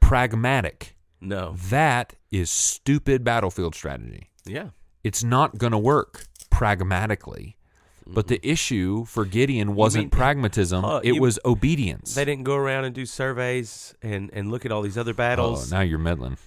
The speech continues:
Speaker 2: Uh, they, you know, do you, you know, guys who's never been in battle, or maybe we're only in battle for two minutes or so,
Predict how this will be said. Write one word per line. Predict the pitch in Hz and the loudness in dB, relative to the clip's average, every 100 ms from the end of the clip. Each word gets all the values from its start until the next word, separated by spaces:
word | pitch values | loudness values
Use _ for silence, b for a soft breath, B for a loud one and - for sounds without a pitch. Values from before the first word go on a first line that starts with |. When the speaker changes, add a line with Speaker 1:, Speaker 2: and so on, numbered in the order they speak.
| - | -10
Speaker 2:
Uh, | 113 113 | -8 -4
they, | 113 107 - | -4 -4 -6
you | - | -6
know, | 101 95 95 98 _ _ - | -4 -4 -6 -10 _ _ -10
do | 127 | -4
you, | 120 | -4
you | 107 110 | -6 -8
know, | 98 95 - | -6 -6 -2
guys | 139 139 127 135 | 0 2 0 -2
who's | 123 | -2
never | 135 127 | 0 2
been | 139 143 | 2 2
in | 131 | 2
battle, | 127 131 131 127 - | 2 2 -2 -4 -6
or | 104 107 | -2 -2
maybe | 110 120 123 | -2 -2 -4
we're | 104 110 | -4 -2
only | 120 120 | -2 -2
in | 107 | -2
battle | 117 110 | -2 -2
for | - 107 | -4 -6
two | 127 | -4
minutes | 120 120 - | -2 -2 -4
or | 120 | -8
so, | - 120 117 113 | -4 -2 -2 -4